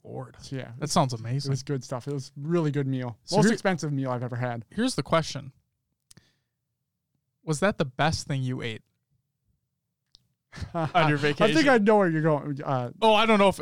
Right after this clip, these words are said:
Speaker 1: I wasn't actually going anywhere.
Speaker 2: Oh.
Speaker 1: I was just kinda being an asshole. Like, was
Speaker 2: Gotcha.
Speaker 1: there anything better
Speaker 2: Was
Speaker 1: that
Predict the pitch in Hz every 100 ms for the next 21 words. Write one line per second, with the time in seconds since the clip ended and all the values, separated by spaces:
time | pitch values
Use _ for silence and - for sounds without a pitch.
0 | 170 165 - 202 302 240 208 202 180 165
1 | 180 165 151 147 151 165 180 - 196 156
2 | 156 139 135 143 151 135 120 127 156 156
3 | 151 190 160 175 160 135 147 143 135